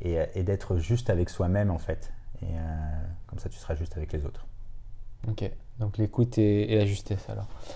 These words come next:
Speaker 2: Bah, en tout cas, merci, euh, pour cet épisode de podcast, euh, Marc. Donc, on avait fait, euh, un épisode très, euh, sur, sur, sur, sur la vision du métier. Et peut-être qu'on fera d'autres épisodes un peu plus techniques, euh, si, euh, tu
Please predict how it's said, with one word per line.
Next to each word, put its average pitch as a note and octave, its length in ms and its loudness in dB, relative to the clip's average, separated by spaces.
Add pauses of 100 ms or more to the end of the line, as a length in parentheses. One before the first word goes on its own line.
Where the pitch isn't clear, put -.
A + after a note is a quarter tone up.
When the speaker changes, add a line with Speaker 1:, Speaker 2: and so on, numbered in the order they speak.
(200)
Speaker 2:
Bah, A2+ 80 8
en A2 60 12
tout A#2+ 100 6
cas, C3 280 12
merci, A#2+ 420 8
euh, A#2 160 12
pour G#2+ 220 2
cet - 160 -4
épisode A2+ 380 6
de G#2+ 260 8
podcast, A#2 520 4
euh, G#2 140 6
Marc. A#2 260 6
Donc, A2 240 6
on A2 60 6
avait G#2 160 6
fait, G#2 300 4 (540)
euh, G#2 280 6
un A2 100 8
épisode A2+ 380 8
très, C3 420 10 (400)
euh, G2+ 460 4
sur, G#2+ 460 4
sur, G2+ 440 2
sur, G2+ 300 -8
sur - 140 0
la G#2 80 8
vision A#2 320 10
du B2+ 80 10
métier. B2+ 400 8 (340)
Et G#2+ 80 2
peut-être - 300 6
qu'on A2+ 80 6
fera G#2+ 460 8 (240)
d'autres A#2+ 240 12
épisodes A#2 400 8
un G#2 80 4
peu G#2 100 2
plus A2+ 160 4
techniques, A2+ 400 4
euh, G#2 140 4
si, - 360 2
euh, G2+ 160 6
tu G#2 380 2